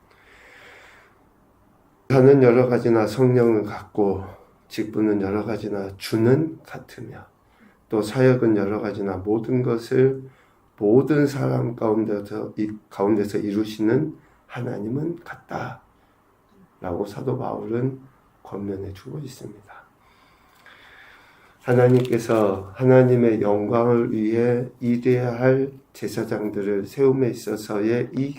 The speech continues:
기준, 오늘 우리 그리스도인들이 교회 공동체를 섬김에 있어서 어떤 태도를 보여야 하는지를 잘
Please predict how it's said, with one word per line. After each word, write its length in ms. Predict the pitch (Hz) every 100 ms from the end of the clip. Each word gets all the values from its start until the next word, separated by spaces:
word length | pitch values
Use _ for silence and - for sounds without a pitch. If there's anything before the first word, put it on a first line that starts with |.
| - -
기준, 460 | 110 101 104 90 - _ _ _ _ _ _ _ _
오늘 200 | 104 104
우리 280 | 101 101 101
그리스도인들이 1080 | 110 113 110 123 113 110 110 117 123 127 - _ _ _ _
교회 220 | - 113
공동체를 800 | 110 117 117 117 113 110 113 110 110
섬김에 580 | 117 151 151 139 135 131
있어서 720 | 131 135 131 139 143 147 - _ _ _ _ _
어떤 380 | - - 110 -
태도를 1700 | 127 127 120 104 101 - _ _ _ _ _ _ _ - 135 151 160 -
보여야 440 | - 104 107 107 107
하는지를 680 | 113 107 107 104 107 101 101
잘 460 | - - 90 113 127